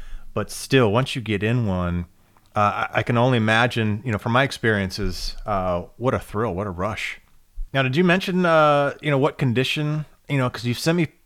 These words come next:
you know, pictures over the last year or two, you know, I've seen some of the, the custom header and some of the exhausts that you've built. You know, what is allowed within the rules,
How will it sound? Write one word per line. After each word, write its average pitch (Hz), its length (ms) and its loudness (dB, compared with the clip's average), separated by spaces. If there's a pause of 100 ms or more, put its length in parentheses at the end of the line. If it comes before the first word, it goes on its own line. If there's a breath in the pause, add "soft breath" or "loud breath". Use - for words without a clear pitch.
(120)
you 131 100 -4
know, - 80 -10
pictures 139 280 -2
over 131 120 4
the 127 60 6
last 123 260 2
year 127 200 2
or 117 60 2
two, 117 480 -2
you 120 60 -2
know, 104 80 2
I've 95 120 -2
seen 110 360 0 (400 loud breath)
some 127 220 0
of 117 80 0
the, 107 380 2
the 101 120 -6 (160)
custom 117 360 -8
header 107 400 0
and 98 160 -2
some 107 120 -8
of 98 40 -4
the 95 60 -2
exhausts 98 440 -2
that - 160 -12
you've 104 220 -12
built. 110 380 0 (340 soft breath)
You 139 80 2
know, 120 80 4
what 160 160 4
is 240 140 2
allowed 160 400 6
within 147 320 0
the 117 80 0
rules, 110 800 -4